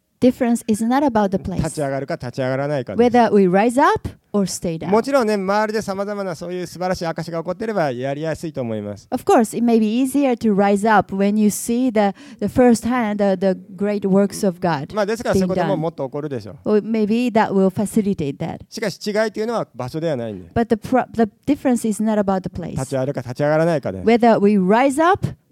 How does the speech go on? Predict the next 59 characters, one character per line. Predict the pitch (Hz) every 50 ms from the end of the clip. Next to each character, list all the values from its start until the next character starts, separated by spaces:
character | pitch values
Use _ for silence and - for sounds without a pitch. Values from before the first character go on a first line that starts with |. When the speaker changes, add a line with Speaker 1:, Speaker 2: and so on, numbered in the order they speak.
| _ _
Speaker 1:
or | - 196 190
stay | - - - 170 165 170
down. | -
Speaker 2:
で | 175 190
す | 180
か | - 180
ら | 175
今 | - 202 196 180 165 147 117 -
日 | - - 165
聞 |
い | 147
た | - 160 160
ね、 | 180 190 170
た | - - 151
く | - -
さ | 160 160
ん |
の | 151
素 | 131 -
晴 | 156 165
ら | 165 156
し | -
い | 156
証 | 147 - 151 139 -
を | 139
聞 | 127 - -
き | 139
ま | 139 135
し | 123
た | - 131
け | 117 247
ど | 226
も、 | 220
Speaker 1:
We | -
hear | 311 285
many | 240 240 247 269 269 269 277 277 262 _
testimonies. | - 254 240 208 - - 185 175 160 143 131 123
Speaker 2:
そ | - - 190
れ | 180 190
が | 190 185
私 | 175 180 208 202 -
た | 196 175
ち | -
の | 180 170
も | 156 160 165
の | 170 165
に | 165 156
な | 165 170
る | 165
か | - 151
ど | 139 156
う | 160 139
か | 143 131
と | - 139
い |
う | 127
の | 127 127
は、 | 139 156 180 196 - _ _ _ -
Speaker 1:
Whether | 233 247 247 220 254 262